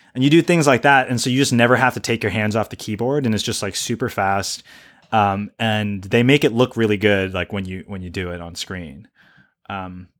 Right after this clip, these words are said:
and it, you know, it also has, um, typewriter mode, which actually keeps, like,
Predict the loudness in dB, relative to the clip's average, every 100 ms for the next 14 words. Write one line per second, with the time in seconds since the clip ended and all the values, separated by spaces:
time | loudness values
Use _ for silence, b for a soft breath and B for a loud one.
0 | _ -4 -2 2 2 4 4 2 2 2
1 | 0 -4 -6 -8 -8 -12 -2 0 4 4
2 | 4 4 2 2 0 -2 -4 -8 -6 -6
3 | -4 -6 -6